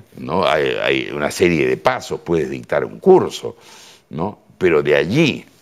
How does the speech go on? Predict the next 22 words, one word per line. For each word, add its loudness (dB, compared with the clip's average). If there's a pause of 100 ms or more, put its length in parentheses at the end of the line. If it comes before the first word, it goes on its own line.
(140)
a -6
que -12 (640)
te, -14
se -2
te -2
ilumine, 0 (880)
te, -2
te -2
doy 0
un -6
ejemplo. -10 (2250)
Yo, 6
este, -2 (120)
acababa 4
de 0
conocer -2
cómo 0
se -6
jugaba 0
a 2
los -2
naipes -4